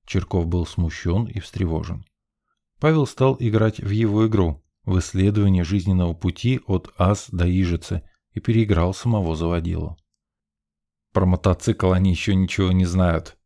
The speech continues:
набычившись, сказал Чирок. «Мы еще мотоцикл скрали,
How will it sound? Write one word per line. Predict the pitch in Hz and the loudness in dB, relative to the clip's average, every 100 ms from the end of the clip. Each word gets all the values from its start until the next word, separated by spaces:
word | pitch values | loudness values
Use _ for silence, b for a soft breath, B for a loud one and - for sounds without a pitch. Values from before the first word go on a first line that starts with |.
| _ _ - | _ _ -8
набычившись, | 87 85 90 - 80 90 | -4 -2 -4 -6 -8 -10
сказал | - 87 82 82 | -8 -6 -4 -6
Чирок. | - 87 82 - b b b | -6 -6 -6 -12 b b b
«Мы | 95 | 2
еще | 92 - 92 | 2 2 0
мотоцикл | 92 98 92 110 95 90 | 2 2 2 -2 0 -4
скрали, | - 87 85 80 | -4 -2 -2 -2